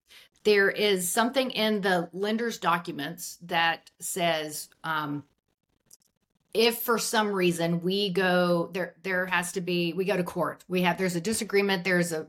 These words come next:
an argument over something, and, you know, there's a claim, there's a title claim. Um, they do not want to go off the rules of the U S courts. They want to go off, um, tribal courts. And some of the underwriters says, "I,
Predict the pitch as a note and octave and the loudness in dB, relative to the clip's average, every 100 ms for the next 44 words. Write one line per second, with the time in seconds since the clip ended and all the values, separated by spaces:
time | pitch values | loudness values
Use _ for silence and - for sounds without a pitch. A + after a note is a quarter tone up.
0 | - E3 C#3+ - F3+ F#3 F#3+ F3+ E3+ F3 | -6 -4 -4 -2 0 0 0 0 2 0
1 | F3 E3+ F3 E3 E3 E3 D3+ F#3+ E3 F3 | 2 0 0 -2 -2 -6 -4 -2 0 2
2 | E3+ - G3 D#3 C#3+ C#3+ F3+ F3+ F3 D#3 | 0 -2 -2 -2 -2 -4 -4 -4 -2 -2
3 | D3+ D3+ D3 C3+ C#3 - _ _ _ _ | -2 -6 -8 -8 -14 -20 _ _ _ _
4 | _ _ - - _ - F3+ E3+ D#3+ C#3+ | _ _ -20 -20 _ 0 2 2 -2 -10
5 | - G3 G3 G3+ A3+ G#3 F#3 F3+ F3 F3 | -4 2 4 4 0 2 4 4 2 0
6 | F#3 E3+ F3 - F#3 E3+ E3 D#3+ - - | 0 -2 -4 0 4 4 2 0 -4 -8
7 | _ _ - - F3 F#3 F3+ F3 E3+ E3+ | _ _ -20 -12 -2 2 2 4 4 2
8 | E3+ F#3 E3+ E3+ E3+ F3 D#3 E3 E3 D3 | 0 -4 0 2 2 0 -2 0 0 0
9 | C#3+ - B3+ F#3+ E3+ - - E3+ E3 F3+ | -4 -2 2 2 2 -2 -10 0 2 2
10 | F3+ D#3+ F#3 F3 E3 D#3 D#3 D3+ D3+ - | 0 -2 -4 2 2 2 2 2 -2 -14
11 | - - D#3+ D3+ D3 - B3 A3 D#3 - | -20 -8 -6 -6 -10 -2 -2 0 -4 -6
12 | C#3+ - - - - _ _ _ _ _ | -14 -14 -12 -12 -14 _ _ _ _ _
13 | _ _ _ _ _ _ E3+ D#3+ D#3 D#3+ | _ _ _ _ _ _ 0 2 2 -2
14 | D#3 - F#3+ G3+ F3 F#3+ A3 F#3 D#3+ D#3+ | -6 -6 -4 0 0 0 -2 0 0 -2
15 | D#3+ F3 D#3 D#3 | -6 -6 -4 -4